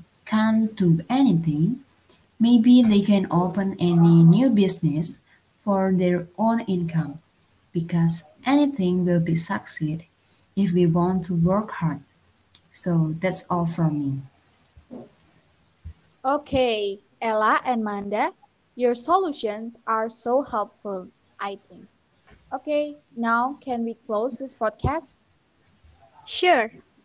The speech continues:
Speaker 1: Okay, everybody, that's all for our episode talking about the impact of coronavirus in Indonesia. Thank you, everyone who has listened to this podcast,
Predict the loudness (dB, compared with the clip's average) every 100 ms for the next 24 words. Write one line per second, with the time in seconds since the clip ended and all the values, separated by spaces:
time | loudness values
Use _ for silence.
0 | _ _ _ _ -20 _ _ _ _ _
1 | _ _ _ _ _ _ 0 2 2 2
2 | 4 4 4 4 4 4 4 4 2 -2
3 | -12 -20 _ -4 -2 0 -2 -2 0 -2
4 | -4 -4 -2 -2 -4 -2 -2 -2 -4 -2
5 | -4 -4 -6 -6 -6 -8 -18 _ _ _
6 | _ -2 0 0 2 2 4 2 2 4
7 | 4 2 2 4 4 2 0 0 -2 -4
8 | -6 -2 0 2 2 0 0 -2 0 0
9 | 0 0 -2 -2 -2 0 2 4 2 0
10 | -4 -8 -8 -14 _ -20 _ _ _ 0
11 | 2 4 2 2 2 4 6 4 2 -2
12 | -4 -2 -2 -2 0 0 0 0 0 0
13 | 0 2 2 -2 -2 -2 -4 -4 -2 -4